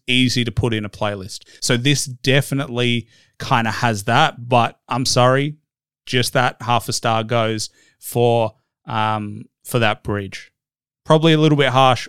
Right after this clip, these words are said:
but I'm gonna own it. Um, and who knows? Maybe if I listen to it another five, ten times, I'm gonna give it five. But for now, it's four and a half stars. In ninety-five, there we go. All right,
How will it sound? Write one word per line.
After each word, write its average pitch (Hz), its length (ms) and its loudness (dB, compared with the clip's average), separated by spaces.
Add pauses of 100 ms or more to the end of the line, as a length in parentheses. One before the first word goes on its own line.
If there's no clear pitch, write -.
(120)
but 113 320 0
I'm 127 100 2
gonna 135 200 2
own 123 220 0
it. 117 180 -2 (300)
Um, 110 320 -2
and 113 120 -4
who 131 120 0
knows? 107 340 0 (100)
Maybe 131 260 0
if 127 120 -2
I 131 80 2
listen 123 280 -4
to 123 140 -6
it 113 80 -4
another 113 420 -4 (100)
five, 113 280 -4
ten 107 200 -8
times, 104 340 -8
I'm 107 100 -10
gonna 104 120 -10
give 107 200 -8
it - 80 -18
five. 165 400 2 (340)
But 117 100 0
for - 140 -4
now, 123 400 2 (120)
it's - 120 -10
four 107 220 -6
and 104 80 -6
a 92 40 -6
half 95 200 -8
stars. - 440 -12 (1300)
In 123 160 -2
ninety-five, 123 520 -2
there 113 140 -4
we 120 100 -4
go. 131 220 0 (1200)
All 196 160 4
right, 135 280 6